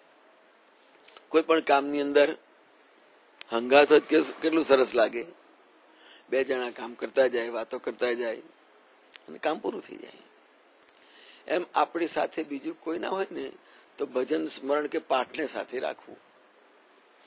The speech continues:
બે થઈ ગયા ને. શરીરથી કામ કરવાનું, જે કંઈ કરવાનું, શારીરિક કામ તો બધા શારીરિક હોય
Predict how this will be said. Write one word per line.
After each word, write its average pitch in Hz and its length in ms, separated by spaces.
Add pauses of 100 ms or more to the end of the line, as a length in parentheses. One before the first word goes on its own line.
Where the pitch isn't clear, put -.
(160)
બે 117 120
થઈ 123 220
ગયા 233 180
ને. - 40 (1500)
શરીરથી 160 580
કામ 170 200
કરવાનું, 135 500 (1000)
જે 156 200
કંઈ 170 240
કરવાનું, 135 340
શારીરિક 170 460
કામ 143 200
તો 151 140
બધા 139 240
શારીરિક 165 400
હોય 151 180